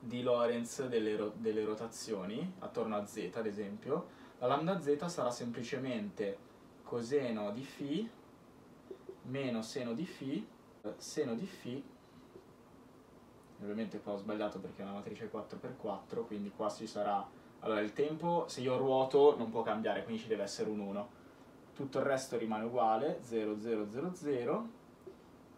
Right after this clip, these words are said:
Io sto ruotando solo attorno a Z e quindi vuol dire che sto ruotando nel piano X Y e quindi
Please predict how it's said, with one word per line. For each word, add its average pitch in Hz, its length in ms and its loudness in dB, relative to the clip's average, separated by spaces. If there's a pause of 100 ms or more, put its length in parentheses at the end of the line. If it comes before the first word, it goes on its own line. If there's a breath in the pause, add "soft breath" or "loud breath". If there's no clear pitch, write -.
(1300)
Io 151 120 6
sto - 220 2
ruotando 123 440 4
solo 123 240 2
attorno 139 360 2
a 160 100 4
Z 135 140 -2
e 143 460 8
quindi 143 200 4
vuol 131 120 6
dire 120 140 6
che 123 80 0
sto 120 140 -2
ruotando 123 380 2
nel 123 140 0
piano 113 260 2
X - 200 -6
Y 113 480 -2
e - 60 -2
quindi 127 420 -2